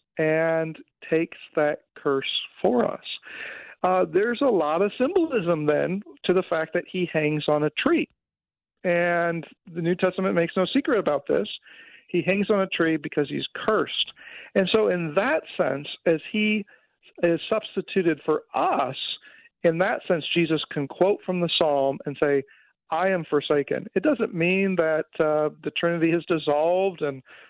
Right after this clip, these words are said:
the Father has divorced the Son or <laughs> something like that, something strange like that. No, not at all. Uh, actually, what's being referred to here is, well, Jesus has come, and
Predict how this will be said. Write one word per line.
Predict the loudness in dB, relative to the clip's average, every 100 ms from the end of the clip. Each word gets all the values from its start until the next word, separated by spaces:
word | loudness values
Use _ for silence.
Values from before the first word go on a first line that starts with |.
| _
the | -6
Father | 0 2 2 2 2
has | -2 -2
divorced | 0 2 2 -2 -6
the | -2
Son | 0 0 0
or |
<laughs> | -2
something | 0 2
like | 2 2 0
that, | 0 0
something | -2 -2
strange | 0 0 2 2
like | 0 0
that. | 0 0 -2 -8 -20 -20 -20 -4
No, | 0 2 2
not | 2 2
at | 2
all. | 2 0 0 0
Uh, | 0 0 0
actually, | -2 0 0 0 0
what's | 0 -2 -4
being | -4 0
referred | 0 0 -2 -2
to | -2 0
here | 2 2 0
is, | 0 0 -2 -8 -8
well, | 0 0 -2 _ -4
Jesus | -2 0 -2 0
has | 0 -2
come, | 0 2 2 0 -4 _ _ -20 -20 -20 -20 _
and | 0 2 2 0